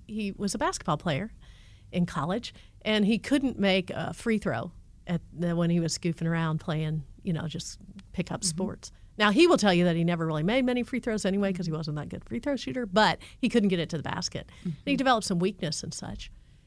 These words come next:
Speaker 1: Couldn't figure out what it was, thought it was this, that, and the other. So those things happened. And then things got a little weirder. And, you know, you go to Google University, Doctor
Speaker 2: Mm-hmm.
Speaker 1: Google.
Speaker 2: Yes,
Speaker 1: You know, you become a
Speaker 2: Doctor Google.
Speaker 1: Doctor
Speaker 2: What
Speaker 1: Google.
Speaker 2: happens when, yeah.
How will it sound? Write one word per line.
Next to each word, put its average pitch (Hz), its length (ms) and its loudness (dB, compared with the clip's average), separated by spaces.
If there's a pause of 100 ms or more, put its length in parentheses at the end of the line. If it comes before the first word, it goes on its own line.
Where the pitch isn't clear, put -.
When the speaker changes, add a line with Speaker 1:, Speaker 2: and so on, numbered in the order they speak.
(120)
Speaker 1:
Couldn't 285 160 2
figure 214 180 2
out 185 100 4
what 180 100 2
it 156 60 0
was, 156 340 -2
thought 156 160 -6
it - 40 -10
was - 120 -6
this, - 140 -10
that, - 140 -12
and 170 60 -6
the 175 80 -4
other. 175 220 -6
So - 180 -6
those 330 200 2
things 220 200 0
happened. 165 380 0
And 175 140 2
then 311 460 2 (720)
things 254 160 -2
got 240 160 2
a - 20 2
little 196 380 2
weirder. 185 400 2
And, 165 120 2
you 180 60 4
know, 180 140 2
you 180 220 0
go 196 140 0
to 165 100 0
Google 185 580 2
University, 180 880 -4 (280)
Doctor 175 380 -2
Speaker 2:
Mm-hmm. 170 60 0
Speaker 1:
Google. 175 440 0
Speaker 2:
Yes, 143 160 -4
Speaker 1:
You 180 60 4
know, 175 60 4
you 165 140 2
become 175 260 0
a 156 40 0
Speaker 2:
Doctor 156 200 -2
Google. 151 120 -6
Speaker 1:
Doctor 165 120 -2
Speaker 2:
What 302 120 -2
Speaker 1:
Google. 180 140 0
Speaker 2:
happens 170 500 -6
when, 143 220 -8
yeah. 143 140 -12